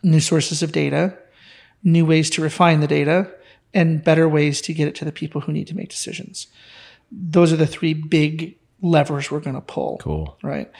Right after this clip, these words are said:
Speaker 1: So to do that, I have to go find new sources of data. So the first one was, I wanna get I O T data from drilling and completions into the Well Drive platform.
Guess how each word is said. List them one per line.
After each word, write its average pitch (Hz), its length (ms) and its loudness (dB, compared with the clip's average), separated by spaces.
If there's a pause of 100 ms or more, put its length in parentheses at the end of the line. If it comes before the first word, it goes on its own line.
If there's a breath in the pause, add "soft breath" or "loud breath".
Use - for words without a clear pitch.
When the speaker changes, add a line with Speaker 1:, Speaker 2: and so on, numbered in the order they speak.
(540 loud breath)
Speaker 1:
So 160 320 4
to 156 160 -2
do 170 220 4
that, 160 440 6 (100)
I - 60 4
have 147 260 2
to 175 60 -4
go 160 360 0 (160)
find - 260 -2
new 156 80 0
sources 156 400 -4
of 156 80 -4
data. - 400 -4 (360)
So 156 280 0
the 156 80 -6
first 170 380 -2
one 160 360 4
was, 143 300 0 (420 loud breath)
I 180 120 8
wanna 175 260 8
get 156 560 2
I 170 180 4
O 170 80 6
T 175 220 0
data 147 340 2
from 143 520 -4
drilling 160 320 2
and 160 100 0
completions - 720 -6 (500 soft breath)
into 170 220 4
the 165 80 6
Well 160 160 6
Drive 160 240 2
platform. 147 580 -4